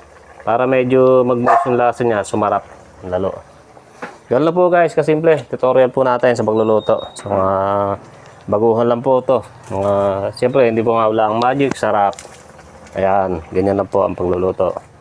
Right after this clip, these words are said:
Tama proseso. Panoorin nyo lang po ang video nito kung kayo ay hindi marunong magluto. Kung gusto nyo po matuto, kahit konting basic,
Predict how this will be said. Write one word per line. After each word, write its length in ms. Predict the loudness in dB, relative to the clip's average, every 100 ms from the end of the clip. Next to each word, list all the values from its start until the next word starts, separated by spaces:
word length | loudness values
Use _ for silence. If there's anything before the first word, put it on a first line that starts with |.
| -20 -20 -20 -18 -20 -10 -4
Tama 240 | -2 -2
proseso. 640 | -2 0 0 2 2 0 -6 -20 -20 -20 -10 -8 -6 -10 -20 -18 -16 -16 -18 -8
Panoorin 400 | -2 2 2 2
nyo 100 | 0 0
lang 80 |
po 160 | 0 0
ang 160 | 2 2
video 240 | 2 2
nito 160 | 2 2
kung 320 | 2 2 2
kayo 160 | 2 4
ay 400 | 4 4 2 0 -2 -6 -20 -16
hindi 140 | -4 -2
marunong 400 | 0 0 0 0
magluto. 480 | 0 0 0 -2 -2 -14 -20 -20 -20 -18 -16 -14 -16 -20 -20 -20 -20 -20 -20 -10
Kung 160 | -4 -4
gusto 160 | 0 0
nyo 80 |
po 80 | 0 0
matuto, 400 | 0 0 2 2
kahit 240 | 2 -2
konting 480 | 0 0 0 0 2
basic, 400 | 2 0 0 -2